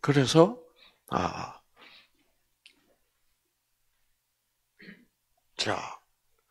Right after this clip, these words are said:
그래서 이제 가인으로서는, 자, 막 그걸 요즘 버전으로, 에,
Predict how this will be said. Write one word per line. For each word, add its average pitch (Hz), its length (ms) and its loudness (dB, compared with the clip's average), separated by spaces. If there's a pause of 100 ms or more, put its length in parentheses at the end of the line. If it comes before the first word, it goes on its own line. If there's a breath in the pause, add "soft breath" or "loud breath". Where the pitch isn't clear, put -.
(340 soft breath)
그래서 151 720 8 (140)
이제 101 280 0 (960 soft breath)
가인으로서는, 226 1900 10 (3250 soft breath)
자, - 340 -2 (640)
막 123 220 6
그걸 131 400 6
요즘 139 600 10
버전으로, 113 1000 4 (680 soft breath)
에, - 60 -6